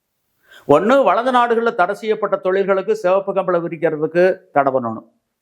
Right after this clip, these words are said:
உணவு முதல் உயிர்காக்கும் மருந்து வரை கலப்படம் இல்லாத இடங்களே இல்லை. இரும்பு கரம் கொண்டு இந்த கலப்படத்தை அடக்க வேண்டும். இதை செய்தால்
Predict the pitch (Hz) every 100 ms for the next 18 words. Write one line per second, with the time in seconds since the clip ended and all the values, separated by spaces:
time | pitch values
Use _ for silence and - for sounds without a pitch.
0 | _ _ _ - - 143 208 262 254 233
1 | 233 262 - - 175 233 233 214 214 -
2 | 220 185 202 208 208 202 226 233 - 180
3 | 196 202 196 - 170 175 175 170 - 143
4 | 151 160 - 131 131 123 - 139 202 220
5 | 214 170 156 147 147 - 147 139 135 147
6 | 139 127 - - _ _ _ _ _ _
7 | - 160 160 143 113 104 - _ _ -
8 | - - 147 139 151 165 202 190 185 165
9 | 160